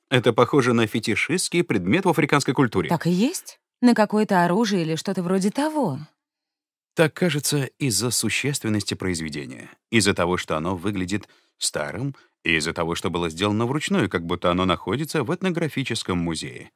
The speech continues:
Speaker 1: На самом деле это напрямую связано с тем, о чем мы с вами разговаривали недавно, о неприличных подсознательных образах, которые появляются у нас в голове.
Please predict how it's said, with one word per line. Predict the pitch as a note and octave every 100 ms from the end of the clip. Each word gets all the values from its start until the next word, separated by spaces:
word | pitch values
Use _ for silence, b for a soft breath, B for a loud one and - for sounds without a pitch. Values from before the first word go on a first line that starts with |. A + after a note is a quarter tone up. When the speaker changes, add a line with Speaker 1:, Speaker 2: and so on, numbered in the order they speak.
| _
Speaker 1:
На | - D2
самом | - A2 F#2
деле | E2+ F2+
это | F#2
напрямую | G#2+ G2+ A2 D#3 D3
связано | A#2 G#2+ G2+
с | -
тем, | - F3+
о |
чем | C#3 - F3
мы | D#3
с |
вами | B2 C3
разговаривали | A#2 F2+ F#2+ F#2 F2+ F2+
недавно, | F2 E2+ D2 D2
о | F2
неприличных | G#2 A2 F#2 F2+ - A2
подсознательных | - - F#2+ F#2 F#2+ A2 A2+
образах, | F#3+ A#2 F#2 F#2
которые | G2+ G2 F#2+
появляются | G2+ F2+ F2+ F2 -
у |
нас | G#2 F#2+
в |
голове. | F#2 F#2+ F#2 E2